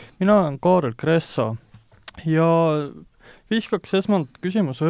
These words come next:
õhku, et kuidas on, äh, me mä-, mäletame hästi, et, äh, oli aeg, kui riigimeedias Venemaal, äh, isegi Aleksei Navalnõid ei eksisteerinud ja tema nime kunagi ei nimetatud. Praegu on ka näiteks Riia Novosti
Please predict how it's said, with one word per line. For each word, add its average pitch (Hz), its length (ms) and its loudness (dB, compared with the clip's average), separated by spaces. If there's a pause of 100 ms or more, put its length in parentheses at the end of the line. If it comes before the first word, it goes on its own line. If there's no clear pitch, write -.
õhku, - 280 -6
et 113 140 -8
kuidas 180 320 0 (160)
on, 147 400 -2 (720)
äh, 151 200 0
me 147 280 -2
mä-, 170 180 0
mäletame 156 540 -2
hästi, 160 400 -4
et, - 280 -18
äh, 127 220 -2
oli 147 160 -4
aeg, 156 220 -2
kui 139 160 -6
riigimeedias 139 1000 -4
Venemaal, 123 560 -6 (160)
äh, 120 240 -4
isegi 139 240 -8
Aleksei 135 480 -4
Navalnõid 139 560 -6
ei 127 240 -4
eksisteerinud 127 1120 -4
ja 113 140 -6
tema 135 180 -8
nime 156 300 -4
kunagi 143 320 -8
ei 127 80 -8
nimetatud. 127 720 -6 (540)
Praegu 147 480 -4
on 131 420 -10
ka 131 380 -4
näiteks 139 400 -10
Riia 165 240 -2
Novosti 143 580 -6